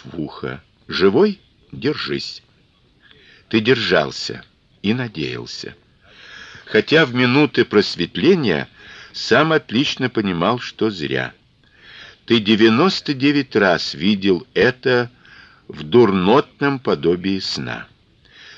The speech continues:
Видел в таких подробностях, что явь не сразу достигала сознания. И самое забавное, вызволять тебя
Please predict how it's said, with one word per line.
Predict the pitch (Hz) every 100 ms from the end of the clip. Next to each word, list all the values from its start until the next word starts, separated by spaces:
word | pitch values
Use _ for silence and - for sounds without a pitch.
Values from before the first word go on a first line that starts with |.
| -
Видел | 110 113 120
в | -
таких | 110 104 120 -
подробностях, | 90 80 98 190 131 80 - - 62 - _ _ _
что | - - 95
явь | 80 78 170 180 -
не | 101
сразу | - - 120 160 127
достигала | 113 - - 80 101 113
сознания. | - 98 85 73 64 62 - _ - -
И |
самое | - 135 131 80
забавное, | 73 65 69 64 65 65 65 _ _ - - -
вызволять | 87 110 98 95 104 101 170 - -
тебя | 107 87 95 69